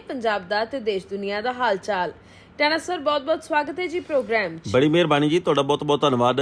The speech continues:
Speaker 2: ਤੇ ਸਾਡੇ ਵਾਲਾ ਰੇਡੀਓ ਸੁਣਨ ਵਾਲੇ ਸਾਡੇ ਸਾਰੇ ਹੀ ਪਰਿਵਾਰਕ ਮੈਂਬਰਾਂ ਨੂੰ ਪਿਆਰ ਭਰੀ ਤੇ ਨਿੱਘੀ ਸਤਿ ਸ਼੍ਰੀ ਅਕਾਲ ਜੀ।
Speaker 1: ਸਰ, ਸਭ ਤੋਂ ਪਹਿਲਾਂ ਗੱਲ ਕਰਦੇ ਹਾਂ ਜੀ ਕੁੰਵਰ ਵਿਜੇ ਪ੍ਰਤਾਪ ਸਿੰਘ ਹੋਰਾਂ ਦੀ। ਕਹਿੰਦੇ ਕਿ ਆਪਣੀ ਹੀ ਸਰਕਾਰ ਨੂੰ ਉਹਨਾਂ ਨੇ ਕੱਲ੍ਹ ਵਾਹਵਾ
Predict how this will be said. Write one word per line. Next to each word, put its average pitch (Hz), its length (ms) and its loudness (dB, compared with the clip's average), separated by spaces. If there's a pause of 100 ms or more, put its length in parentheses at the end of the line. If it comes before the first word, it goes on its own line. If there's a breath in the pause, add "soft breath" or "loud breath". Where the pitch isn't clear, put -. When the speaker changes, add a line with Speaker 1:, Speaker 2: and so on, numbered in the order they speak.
(140)
Speaker 2:
ਤੇ 151 200 2
ਸਾਡੇ 127 300 2
ਵਾਲਾ 135 180 4
ਰੇਡੀਓ 131 280 2
ਸੁਣਨ 127 260 0
ਵਾਲੇ 131 200 2
ਸਾਡੇ 127 220 -2
ਸਾਰੇ 139 300 0
ਹੀ 151 100 -2
ਪਰਿਵਾਰਕ 123 440 0
ਮੈਂਬਰਾਂ 127 300 0
ਨੂੰ 151 120 0
ਪਿਆਰ 127 240 0
ਭਰੀ 123 200 -4
ਤੇ 135 100 -4
ਨਿੱਘੀ 135 200 -2
ਸਤਿ 135 180 -4
ਸ਼੍ਰੀ 131 240 -4
ਅਕਾਲ 120 220 2
ਜੀ। 82 120 -14 (120)
Speaker 1:
ਸਰ, 294 200 -6
ਸਭ 311 280 -4
ਤੋਂ 339 80 -10
ਪਹਿਲਾਂ 330 360 -4
ਗੱਲ 269 220 -4
ਕਰਦੇ 294 360 -8
ਹਾਂ 302 120 -6
ਜੀ 302 220 -12
ਕੁੰਵਰ 269 360 -6
ਵਿਜੇ 254 280 -8
ਪ੍ਰਤਾਪ 254 460 -8
ਸਿੰਘ 254 240 -8
ਹੋਰਾਂ 220 320 -4
ਦੀ। 240 300 -10
ਕਹਿੰਦੇ 269 300 -6
ਕਿ 285 160 -6
ਆਪਣੀ 277 400 -6
ਹੀ 311 180 -8
ਸਰਕਾਰ 262 540 -6
ਨੂੰ 269 100 -12
ਉਹਨਾਂ 277 200 -4
ਨੇ 285 120 -6
ਕੱਲ੍ਹ 269 300 -4
ਵਾਹਵਾ 277 280 -2